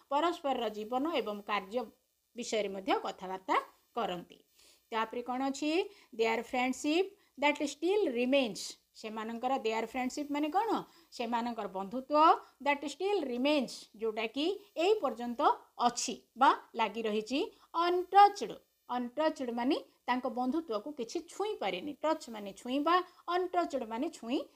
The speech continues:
ନ ପାରିବା। କୋଉଟା କୋଉଟା ଛୁଇଁ ପାରିନି? By changing of time, ସମୟର ପରିବର୍ତ୍ତନ, ସାର୍କମଷ୍ଟାନ୍ସେସ୍ ମାନେ ପରିସ୍ଥିତିର ପରିବର୍ତ୍ତନ, ସାର୍କମଷ୍ଟାନ୍ସେସ୍ ମାନେ ପରିସ୍ଥିତି, ପରିସ୍ଥିତିର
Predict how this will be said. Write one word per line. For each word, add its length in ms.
ନ 80
ପାରିବା। 320
କୋଉଟା 260
କୋଉଟା 320
ଛୁଇଁ 220
ପାରିନି? 320
By 160
changing 420
of 240
time, 480
ସମୟର 480
ପରିବର୍ତ୍ତନ, 640
ସାର୍କମଷ୍ଟାନ୍ସେସ୍ 1080
ମାନେ 220
ପରିସ୍ଥିତିର 600
ପରିବର୍ତ୍ତନ, 640
ସାର୍କମଷ୍ଟାନ୍ସେସ୍ 800
ମାନେ 220
ପରିସ୍ଥିତି, 540
ପରିସ୍ଥିତିର 520